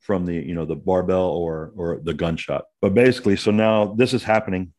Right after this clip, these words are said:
as they're there or as they're arriving. He walks out, the bloody footprints that, that I see outside, he walks out and he walks through her blood, which is why there's,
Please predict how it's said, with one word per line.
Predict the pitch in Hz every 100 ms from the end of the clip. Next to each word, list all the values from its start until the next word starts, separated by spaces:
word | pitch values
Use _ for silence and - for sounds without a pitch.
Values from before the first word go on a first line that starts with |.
| -
as | 113 127 110
they're | 110 101
there | 104 110 90 90 101
or | - 98
as | 101 92
they're | 101 95
arriving. | 90 92 101 101 87 85 _
He | 113
walks | 123 110 101 110
out, | 107 87
the | 85
bloody | 98 104 101
footprints | 127 - 107 95 -
that, | 87 95
that | 92
I | 95
see | - 95
outside, | 87 - 104 98 85
he | - - 107
walks | 98 98 90 -
out | 98 95 82 - _
and | 92
he | 98
walks | 95 98 -
through | 101 95
her | 92
blood, | 82 104 95
which | 87 85
is | 82
why | 87 90
there's, | 87 87